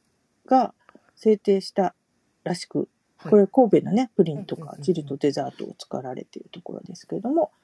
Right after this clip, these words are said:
Speaker 1: その神戸プリンってお土産とかで出てったりするじゃないですか。
Speaker 2: はい。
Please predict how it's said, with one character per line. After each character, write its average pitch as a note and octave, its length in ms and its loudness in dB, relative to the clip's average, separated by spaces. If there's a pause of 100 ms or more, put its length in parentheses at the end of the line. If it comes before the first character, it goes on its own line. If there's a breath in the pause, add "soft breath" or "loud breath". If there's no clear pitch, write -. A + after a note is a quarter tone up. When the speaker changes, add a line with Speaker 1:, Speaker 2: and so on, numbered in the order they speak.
(200)
Speaker 1:
そ - 60 -4
の F#3 100 4
神 D#4 300 6
戸 C#4+ 40 0
プ D4+ 100 8
リ G#3+ 100 4
ン E3+ 40 -2
っ - 20 -6
て - 240 -8
お G#3+ 100 6
土 D#4+ 160 6
産 F4+ 160 6
と E4+ 80 4
か - 140 2
で - 160 -4
出 F#3+ 120 4
て - 160 -6
っ - 80 -8
た - 120 -20
り - 80 -20
す - 100 -4
る E3+ 60 2
じ - 100 -4
ゃ - 40 -6
な - 100 -20
い - 40 -20
で - 60 -20
す - 100 -20
か。 - 120 -20 (180)
Speaker 2:
は E3 160 -16
い。 - 80 -14